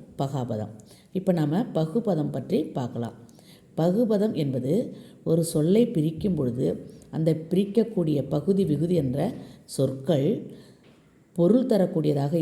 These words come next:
இருந்தால் மட்டுமே அது பகுபதம். எடுத்துக்க பாருங்க, உதாரணத்துக்கு நற்றமிழ் அப்படிங்கிறத நன்மை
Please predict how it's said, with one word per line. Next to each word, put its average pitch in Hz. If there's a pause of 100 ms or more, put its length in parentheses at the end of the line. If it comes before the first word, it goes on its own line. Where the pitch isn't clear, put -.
இருந்தால் 151
மட்டுமே 139 (100)
அது 147 (420)
பகுபதம். 131 (880)
எடுத்துக்க 185
பாருங்க, 143
உதாரணத்துக்கு 147 (400)
நற்றமிழ் 170
அப்படிங்கிறத 127 (520)
நன்மை 175